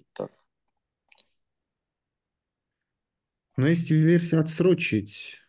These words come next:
Speaker 2: Оно как-то вот может здесь?
Speaker 1: Нет, "Отсрочить" Дмитрий сказал, "Отсрочить", да. Я согласен, что тут
Speaker 2: Меня
Speaker 1: отсрочить. Почему
Speaker 2: выкинуло просто.
Speaker 1: А почему инфинитив?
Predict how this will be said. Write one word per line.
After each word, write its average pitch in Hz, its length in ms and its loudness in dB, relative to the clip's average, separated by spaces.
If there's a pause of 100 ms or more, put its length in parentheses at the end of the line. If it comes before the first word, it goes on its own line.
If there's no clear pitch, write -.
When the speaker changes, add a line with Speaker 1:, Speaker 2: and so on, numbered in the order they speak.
Speaker 2:
Оно 123 220 -2
как-то 131 320 -4
вот 131 180 0
может 151 460 0 (180)
здесь? 113 460 -10
Speaker 1:
Нет, 120 260 0
"Отсрочить" 143 460 0
Дмитрий 151 240 -2
сказал, 131 420 -2
"Отсрочить", 104 440 -12
да. 107 260 -18 (120)
Я 120 140 -10
согласен, 139 520 -8
что - 280 -10
тут - 280 -18 (540)
Speaker 2:
Меня 143 220 2
Speaker 1:
отсрочить. 160 200 0
Почему 131 120 4
Speaker 2:
выкинуло 139 260 4 (140)
просто. 123 460 -4 (800)
Speaker 1:
А - 80 -4
почему 147 300 2
инфинитив? 117 680 0